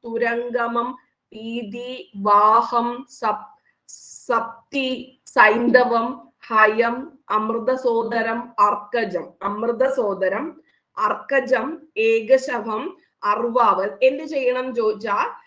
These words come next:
ഇത് നിങ്ങൾ കുതിര എന്ന് പറഞ്ഞ് നിങ്ങളുടെ മൊബൈലിനകത്ത് നിന്ന് today റെക്കോർഡ് ചെയ്യുക. ആ, എന്നിട്ട് ഒരു പത്ത് പ്രാവശ്യം കേൾക്കുക.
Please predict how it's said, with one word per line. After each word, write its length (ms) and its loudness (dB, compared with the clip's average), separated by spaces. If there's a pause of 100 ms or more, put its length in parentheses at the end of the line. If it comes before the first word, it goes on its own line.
(220)
ഇത് 340 2
നിങ്ങൾ 180 2
കുതിര 380 2 (340)
എന്ന് 160 -2
പറഞ്ഞ് 260 -4
നിങ്ങളുടെ 220 -2
മൊബൈലിനകത്ത് 600 -2
നിന്ന് 220 -8
today 500 -4
റെക്കോർഡ് 340 -2
ചെയ്യുക. 540 2 (420)
ആ, 280 0
എന്നിട്ട് 240 2
ഒരു 260 6
പത്ത് 220 -6
പ്രാവശ്യം 440 -4
കേൾക്കുക. 560 -8